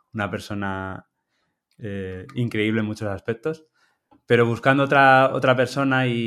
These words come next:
y así una, de algunas más recientes que he tenido y que me han, me han gustado bastante, entrevisté a, a una persona que, que creo que, que no da entrevistas muy a menudo, que se llama Luis Rovirosa, que se dedica también un poco a parte de formación, pero,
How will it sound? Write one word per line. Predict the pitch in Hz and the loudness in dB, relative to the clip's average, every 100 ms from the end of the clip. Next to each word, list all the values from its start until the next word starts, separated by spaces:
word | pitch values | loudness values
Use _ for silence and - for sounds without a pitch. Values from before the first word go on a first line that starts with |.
| 113 113 110 113 113 | -2 -2 -4 -6 -6
y | |
así | 107 - | -8 -6
una, | 123 120 120 120 113 | -6 -4 -2 -2 -2
de | |
algunas | 113 123 127 | -2 -2 0
más | 123 117 | 0 -2
recientes | 117 120 117 110 | -2 -4 -4 -4
que | |
he | 104 | -4
tenido | 117 117 | -2 -2
y | |
que | 104 | -2
me | 104 | -4
han, | 104 107 107 110 113 107 - _ | -2 -2 -2 -4 -6 -8 -16 _
me | 110 110 | -8 -6
han | 110 | -4
gustado | 110 - 113 | -4 -2 -2
bastante, | 110 - 120 123 127 - _ _ _ | -2 -2 -4 -4 -6 -10 _ _ _
entrevisté | - 107 104 101 - 110 113 | -10 -6 -4 -6 -6 -2 2
a, | 113 110 110 107 107 _ _ - | 4 4 2 -2 -8 _ _ -8
a | |
una | 113 113 | -4 -2
persona | 110 - 120 104 | -4 -6 -6 -4
que, | 98 - 113 | -6 -12 -16
que | 98 | -10
creo | 110 120 131 | 0 4 4
que, | 107 104 101 98 101 | 4 0 0 -2 -4
que | - | -4
no | 104 | -2
da | 117 117 | 0 0
entrevistas | 113 113 117 113 | 0 -4 -4 -6
muy | 113 | -4
a | 110 | -4
menudo, | 107 120 135 135 | -4 -4 -4 -6
que | 131 | -8
se | 104 | -10
llama | 98 101 101 98 98 98 98 117 | -10 -8 -6 -6 -8 -10 -14 _
Luis | 107 110 | -12 -10
Rovirosa, | 107 101 104 120 127 127 _ | -8 -8 -6 -6 -8 -10 _
que | |
se | - 95 | -14 -12
dedica | 92 101 104 | -12 -12 -10
también | 104 104 104 101 _ _ _ _ - | -10 -10 -12 -14 _ _ _ _ -10
un | |
poco | 110 127 | -4 0
a | 120 | 2
parte | 127 123 120 | 2 2 2
de | 113 | 2
formación, | - 113 107 101 127 131 135 135 131 131 127 123 123 120 117 | 0 -2 -2 -2 -2 0 2 0 0 0 0 -2 -4 -6 -6
pero, | 120 117 113 113 113 | -4 -4 -4 -4 -6